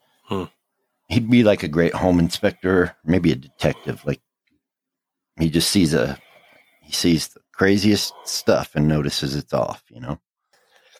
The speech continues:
Speaker 1: He's a
Speaker 2: Sometimes
Speaker 1: monk.
Speaker 2: it's annoying 'cause I'm like, "You're picking my bike apart, knock it off. You're making me feel bad." But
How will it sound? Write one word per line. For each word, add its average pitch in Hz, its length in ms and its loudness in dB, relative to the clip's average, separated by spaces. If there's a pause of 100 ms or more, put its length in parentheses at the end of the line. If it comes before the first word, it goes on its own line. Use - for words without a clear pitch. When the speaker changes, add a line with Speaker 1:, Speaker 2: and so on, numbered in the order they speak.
(260)
Speaker 1:
He's 95 160 -10
a - 20 -6
Speaker 2:
Sometimes 123 380 2
Speaker 1:
monk. 113 80 -4
Speaker 2:
it's - 80 -6
annoying 113 400 2
'cause 98 180 -6
I'm 92 140 -4
like, 87 300 -4
"You're 107 100 -10
picking 196 300 -4
my 135 100 4
bike 147 300 2
apart, 113 340 2
knock 127 240 0
it 143 60 0
off. 156 340 2
You're 110 100 -2
making 127 200 0
me 120 80 2
feel 160 280 0
bad." 85 400 2
But 85 220 0